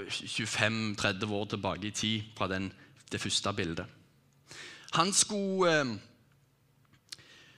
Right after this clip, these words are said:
han skulle være en av de guttungene som ble drept. Han skulle være en av de som, eh, som ble drept fordi at farao, den nye faraoen, hadde blitt livende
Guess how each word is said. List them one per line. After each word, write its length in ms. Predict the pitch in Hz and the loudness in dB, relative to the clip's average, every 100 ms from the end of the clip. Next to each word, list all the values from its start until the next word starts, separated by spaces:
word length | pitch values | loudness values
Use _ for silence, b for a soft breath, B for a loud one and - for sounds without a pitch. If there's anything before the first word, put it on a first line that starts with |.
| B B B | B B B
han 80 | 160 | -2
skulle 240 | - 190 | 0 4
være 260 | 160 160 170 | 6 6 6
en 140 | 214 | 4
av 60 | 160 | 2
de 220 | 147 196 - - - | 2 0 -6 -10 -8
guttungene 480 | 131 - 175 196 | -6 -6 -4 -4
som 140 | 143 151 | -2 -2
ble 140 | 151 | -2
drept. 480 | 139 247 - - - - b b b b _ _ _ _ - B B | -2 -8 -10 -14 -14 -16 b b b b _ _ _ _ -20 B B
Han 120 | 151 | -2
skulle 160 | 208 | 0
være 280 | 180 180 185 | 2 6 6
en 120 | 196 | 4
av 80 | 185 | 2
de 220 | 175 196 | 2 2
som, 380 | 190 190 165 165 | 2 2 0 0
eh, 360 | 160 147 139 139 | 2 2 0 -2
som 240 | - 165 | 0 2
ble 100 | 165 | 2
drept 380 | 147 175 - - | 2 2 0 -2
fordi 240 | 180 170 | 0 4
at 120 | 156 - | 4 2
farao, 680 | 170 160 208 220 156 98 - _ _ _ _ - | 4 4 6 2 0 -4 -10 _ _ _ _ -4
den 160 | 143 | -2
nye 220 | 170 160 180 | 2 2 2
faraoen, 520 | 170 180 208 170 131 | 4 4 4 0 0
hadde 240 | 131 143 | 0 -2
blitt 160 | 151 147 | -2 0
livende 400 | 160 120 165 | 0 2 2